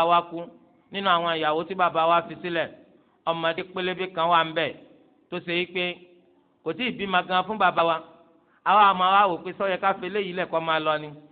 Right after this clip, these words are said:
Hmm, ọ̀kan náà ọmọ bàbá bá ní ń fẹ́, ọ̀daràn ni ọ́. Èèwọ̀ ni lábẹ́ òfin Ọlọ́run kẹ́ fẹ́ yàwó bàbá yín.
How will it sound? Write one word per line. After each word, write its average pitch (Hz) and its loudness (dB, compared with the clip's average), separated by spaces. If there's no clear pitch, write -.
Hmm, 302 0
ọ̀kan 226 0
náà 226 4
ọmọ 208 0
bàbá 190 0
bá 208 2
ní 208 -4
ń 208 -8
fẹ́, 165 -4
ọ̀daràn 147 0
ni 151 -8
ọ́. 156 0
Èèwọ̀ 156 -2
ni 165 -8
lábẹ́ 185 2
òfin 147 -8
Ọlọ́run 147 -4
kẹ́ 147 -8
fẹ́ 156 -8
yàwó 135 -2
bàbá 117 -6
yín. 123 -12